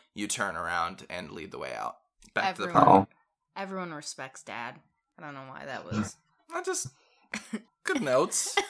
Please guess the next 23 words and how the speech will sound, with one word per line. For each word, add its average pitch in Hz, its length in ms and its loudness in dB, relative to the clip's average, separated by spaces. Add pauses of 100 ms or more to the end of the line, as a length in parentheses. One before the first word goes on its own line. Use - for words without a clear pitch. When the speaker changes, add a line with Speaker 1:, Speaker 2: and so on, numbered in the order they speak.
(220)
Speaker 2:
<laughs> 349 460 8
Speaker 1:
I 131 80 6
can, 202 240 -2
I 151 120 6
can 202 220 -2
leave 139 240 -2
those 120 280 0
things 123 360 -4 (120)
out, 110 280 2
I 110 120 -4 (140)
Speaker 2:
No, - 20 -2
no, 196 160 2
no, 208 80 4 (120)
Speaker 1:
suppose. 175 100 2
Speaker 2:
we 202 100 0
like 190 320 0
them. 156 340 -10
Don't 269 320 4
tell 349 240 12
me 349 100 10
about 294 280 12
space 277 400 6
llamas 220 520 6